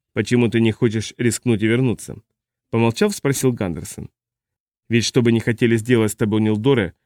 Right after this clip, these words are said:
в любом случае это не столь ужасно, как сидеть на пороге хижины сулидоров и умирать от рака». Калин ничего не ответил. «Даже если они дадут тебе наркотик, стирающий память»,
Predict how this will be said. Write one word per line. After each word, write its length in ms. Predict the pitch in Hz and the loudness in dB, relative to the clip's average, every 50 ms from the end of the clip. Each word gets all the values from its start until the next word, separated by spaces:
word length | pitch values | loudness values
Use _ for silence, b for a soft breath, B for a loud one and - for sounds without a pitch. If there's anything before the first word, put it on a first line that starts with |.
| _ - | _ -6
в 60 | 117 135 | -2 0
любом 260 | 170 170 143 127 117 | 0 2 2 0 0
случае 400 | - - 143 143 - - 117 104 | 0 0 -2 -2 0 0 0 0
это 160 | 110 113 113 | 0 0 0
не 140 | 113 113 107 | 0 0 -2
столь 300 | - - 175 151 123 113 | -2 -2 0 0 0 0
ужасно, 460 | 98 113 127 131 127 - 107 90 - - _ _ | 0 0 0 0 0 -2 -6 -8 -8 -10 _ _
как 200 | _ - 117 107 | _ -6 -6 -4
сидеть 340 | - 123 117 117 110 - - | -2 0 2 2 0 0 0
на 100 | 123 117 | -2 -2
пороге 440 | 107 - 127 123 123 117 101 110 107 | 0 0 2 2 2 0 0 -2 -4
хижины 440 | - - 123 117 104 107 104 104 95 | -2 -2 -2 0 0 0 -2 -2 -2
сулидоров 640 | - - 117 110 107 104 127 135 123 110 98 - _ _ _ | -2 -2 -2 -2 0 2 2 2 2 0 -2 -6 _ _ _
и 100 | - 156 | -2 0
умирать 440 | 165 143 123 123 120 117 107 98 110 | 2 4 4 4 2 2 0 -2 -2
от 140 | 110 - - | -4 -6 -6
рака». 340 | 98 87 - - - - - _ _ _ _ _ _ _ _ _ _ _ _ _ _ | -8 -8 -10 -12 -18 -20 -20 _ _ _ _ _ _ _ _ _ _ _ _ _ _
Калин 260 | - 208 240 254 240 208 | 0 0 2 2 2 2
ничего 320 | 180 151 - - 120 117 | 0 0 0 0 0 2
не 120 | 123 120 | 2 0
ответил. 480 | 113 - - 87 82 - - 65 - - _ _ _ _ _ _ _ _ _ _ | 0 -2 -4 -8 -12 -10 -12 -16 -18 -18 _ _ _ _ _ _ _ _ _ _
«Даже 320 | 113 120 117 110 98 113 | -2 0 0 0 2 2
если 260 | 113 113 104 - - 117 | 2 2 2 0 0 0
они 200 | 113 113 117 113 | 2 2 2 2
дадут 360 | 110 117 110 113 120 110 - | 0 0 0 0 0 0 -2
тебе 200 | - 104 110 110 | -2 0 0 2
наркотик, 500 | 113 110 107 - - 135 120 113 101 - | 2 0 0 0 -2 -2 0 -2 -4 -4
стирающий 480 | - - 120 110 107 104 98 - 123 | -4 -2 0 0 0 -2 -2 -4 -6
память», 380 | 117 - 143 120 98 90 82 | -6 -4 -4 -4 -4 -4 -6